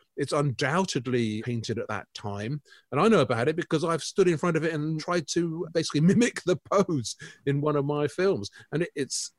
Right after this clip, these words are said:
also a highly respected, probably, probably studio work, but it does give you a very clear sense of what the Whitehall mural would have looked like. And my third point, I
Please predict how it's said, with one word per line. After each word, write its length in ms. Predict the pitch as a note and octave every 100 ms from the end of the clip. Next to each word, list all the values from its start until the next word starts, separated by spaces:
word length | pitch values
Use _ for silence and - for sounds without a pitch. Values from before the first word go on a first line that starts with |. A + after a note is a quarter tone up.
| -
also 440 | F#3 A3+ - G#2
a 40 | F#2+
highly 480 | - B2 D3 G#3+
respected, 760 | G#3 F#3+ - B2+ - - B2 A2 - _ _
probably, 640 | - B3+ D#3+ A2+ F#2 F#2 F#2
probably 340 | - F3+ C#3 F#2+
studio 420 | - A2 G#2 F2+
work, 300 | F#2 G2 - _
but 100 | C#3
it 120 | C3
does 180 | F#3+ D#3+
give 220 | - C#3+
you 100 | B2+
a 180 | A2+ A2
very 300 | A3 G3+ A#2
clear 320 | - C3+ A2+
sense 440 | G2+ A#2 F#2 - - _ _ -
of 100 | A2
what 220 | C3 B2+ G#2+
the 280 | G#2 G2+ G2+ A2
Whitehall 800 | A#2 A#2+ A2+ A2 G#2 G2 F#2+ F#2 F2+
mural 360 | A2+ A2+ F2+
would 100 | E2+
have 80 | -
looked 180 | G#2 -
like. 180 | - - _ - - - - - - _ -
And 120 | G3
my 100 | A#3+
third 440 | - C#4+ E4+ -
point, 260 | - G#2 F#2 _ _ _ _ _ _ A#2+
I 480 | D3 F3+ F#3 D#3